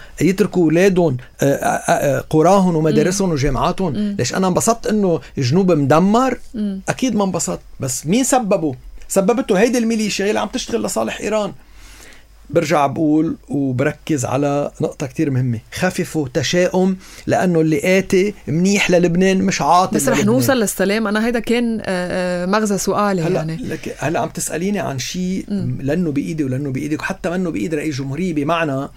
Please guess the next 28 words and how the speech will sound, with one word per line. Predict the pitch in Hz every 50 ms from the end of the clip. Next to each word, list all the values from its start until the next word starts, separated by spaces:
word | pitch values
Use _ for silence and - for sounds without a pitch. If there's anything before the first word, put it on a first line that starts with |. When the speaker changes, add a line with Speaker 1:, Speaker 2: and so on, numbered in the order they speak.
| - - - - - - - - -
Speaker 1:
إنه | 151 151 156 147 147 143 143 139 139 135 135 131 131 - - _ _ - - - 120
ال-، | 127 131 123 123 123 - -
البروسيس | 117 113 113 - - 139 170 208 - - 202 185 185 - - - - -
بده | 127 147 139 123 139
وقت. | 139 147 - - - - - - - -
اثنين، | 147 151 160 170 170 160 156 143 120 - - -
تايمينج | 165 175 196 196 196 196 160
مش | 156 190 - - -
بإيدي | 135 - - 175 180 160 170
ولا | 156 165 175 185
بإيد | 170 185 185 214 208
حتى | - - 220 - - -
الرئيس، | - - 117 120 226 208 - -
يعني | 131 120 127 127 123
هيدا | 147 180 175 185 165 - - - - - -
بتفرضه، | - - 202 - - 202 175 143 143 165 165 170 170 170 - - - - - - - - - -
بيفرضوا | 156 139 185 185 - 208 180 151 151 160 156 180
وقع | 214 - - 220 175 147 - - - - -
المفاوضات | 147 147 151 143 - 165 151 147 147 147 165 175 175 - -
يلي | 156 156 147
لوين | 147 151 160 185 185
ممكن | 170 160 180 202 180 - 160 139 131 127
توصل. | - 143 143 123 - 190
Speaker 2:
لأنه | 180 185
بعدك | 185 220 240 277 254 247 247 254 254 - -
عم | - 196 -
يسحبوا | 220 254 262 - - 254 214 208
لبنان | 202 190 185 190 208 220 240 247 247 247 254